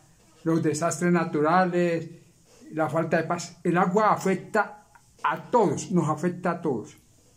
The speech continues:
Pero parece que a la gente no le importara. Simplemente uno ve en el Día Mundial del Agua grandes anuncios de grandes compañías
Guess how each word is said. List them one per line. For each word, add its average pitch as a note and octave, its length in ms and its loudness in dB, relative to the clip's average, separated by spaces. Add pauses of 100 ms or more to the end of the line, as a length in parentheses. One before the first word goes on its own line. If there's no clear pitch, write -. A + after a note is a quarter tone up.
(100)
Pero B3 220 4
parece G3+ 440 0
que - 420 -2 (720)
a D#3 120 -6
la D#3 100 -2
gente D3+ 280 -2
no G#3+ 100 2
le G#3+ 80 4
importara. G3+ 720 -2 (100)
Simplemente G3+ 680 2
uno G#3 340 2
ve F3 440 2 (880)
en C#3 380 -4
el B2+ 220 -6
Día F#3+ 460 4 (800)
Mundial F#3 400 4
del G3 160 0
Agua F#3 400 0
grandes E3 400 4
anuncios G3 520 2
de A#2+ 80 -4
grandes D3+ 360 -2
compañías G3 760 -2